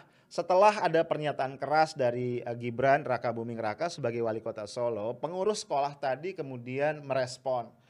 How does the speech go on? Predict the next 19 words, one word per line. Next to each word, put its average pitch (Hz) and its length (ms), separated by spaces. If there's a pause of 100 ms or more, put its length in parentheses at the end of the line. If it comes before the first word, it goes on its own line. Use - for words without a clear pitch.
(260)
Menurut 156 400
mereka, 175 720
anak-anak 156 480
ini 247 80
sudah 143 240
sering 147 320
banget 143 320
diperingatkan, 139 1040
dilarang 147 720
gitu 113 160
ya. 165 320 (240)
Karena 165 160
sebelumnya 160 400
mereka 151 320
pernah 202 400
tuh 160 240
menginjak-injak 139 720
makam 117 320
tadi. 120 480